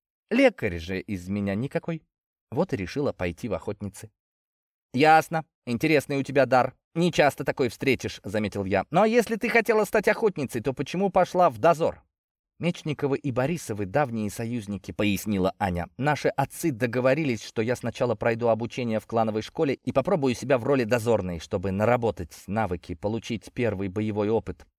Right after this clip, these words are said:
А уже потом, когда начнётся следующий сезон разломов, пойду с охотниками. То есть уже сейчас», — улыбнулся я. «Ага», — кивнула она. «Уже сейчас. Но, к слову, это мой второй сезон разломов, и я уверена, что вновь смогу поднять свой ранг как охотника».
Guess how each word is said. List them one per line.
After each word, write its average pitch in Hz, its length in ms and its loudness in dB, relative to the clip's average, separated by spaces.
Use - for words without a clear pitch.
А 110 100 -2
уже 107 160 -2
потом, 120 460 0
когда 90 260 -6
начнётся 101 540 -6
следующий 101 580 -4
сезон 101 380 -4
разломов, 113 420 0
пойду 143 320 2
с - 80 -4
охотниками. 120 640 -6
То 110 120 4
есть - 460 -2
уже 135 320 2
сейчас», — - 640 -4
улыбнулся 85 540 -6
я. 76 260 -8
«Ага», — 180 260 0
кивнула 98 400 0
она. 87 200 -2
«Уже 170 260 4
сейчас. 120 380 -4
Но, 240 140 6
к - 80 -8
слову, 285 380 2
это 277 180 2
мой 233 180 2
второй 214 320 2
сезон 196 360 0
разломов, 180 500 2
и 214 60 2
я 156 120 4
уверена, 156 440 2
что 170 200 0
вновь 131 380 0
смогу 123 440 -2
поднять 120 440 -2
свой 123 240 -2
ранг 107 380 0
как - 200 -4
охотника». 127 520 -8